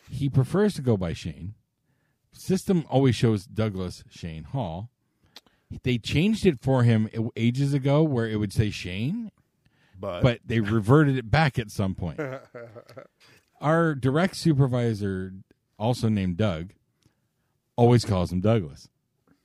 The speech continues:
Speaker 1: Always.
Speaker 2: Okay.
Speaker 1: Always. I've tried to correct him. Shane's tried to, cor-, he, uh, he just rolls with it.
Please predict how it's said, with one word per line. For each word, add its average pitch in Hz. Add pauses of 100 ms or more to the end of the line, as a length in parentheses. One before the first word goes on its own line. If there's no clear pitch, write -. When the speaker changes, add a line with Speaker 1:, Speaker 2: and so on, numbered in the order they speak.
(720)
Speaker 1:
Always. 151
Speaker 2:
Okay. 139 (340)
Speaker 1:
Always. 135 (560)
I've 139
tried 139
to 147
correct 147
him. 156 (540)
Shane's 165
tried 131
to, 113
cor-, -
he, 127 (180)
uh, 143
he 143
just 143
rolls 143
with 120
it. 82